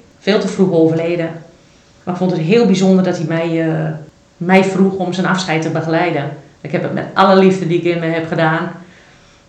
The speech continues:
En ik kijk daar op een, eh, ja, mooie manier op terug. Dat het dus ook een, ja, een feestje kan zijn, zo'n afscheid van iemand.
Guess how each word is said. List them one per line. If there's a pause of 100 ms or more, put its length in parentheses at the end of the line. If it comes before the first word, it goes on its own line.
(180)
En
ik
kijk
daar
op
een,
eh, (520)
ja,
mooie
manier
op
terug. (220)
Dat
het
dus
ook
een, (180)
ja,
een
feestje
kan
zijn, (180)
zo'n
afscheid
van
iemand.